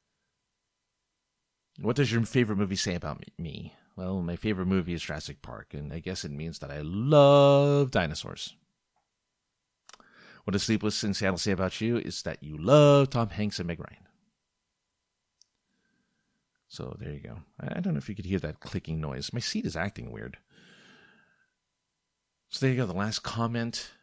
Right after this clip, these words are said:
and the last response, episode number one hundred, the Online Friend Simulator.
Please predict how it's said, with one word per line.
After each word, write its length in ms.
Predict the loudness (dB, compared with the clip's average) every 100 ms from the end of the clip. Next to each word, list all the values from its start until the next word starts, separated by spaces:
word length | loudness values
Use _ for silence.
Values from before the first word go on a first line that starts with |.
| _ _ _
and 140 | -10 -4
the 40 |
last 220 | -2 -2
response, 720 | -4 -6 -6 -6 -6 -6 -6 -12 -20 _ -20
episode 280 | -16 -10 -4
number 260 | 4 10 12
one 160 | 12
hundred, 420 | 10 4 -2 -14 -18 -20 _ _ _ _ _ _ _ _ _ -10
the 100 | -4
Online 280 | -2 -2
Friend 220 | -4 -10 -10
Simulator. 320 | -14 -16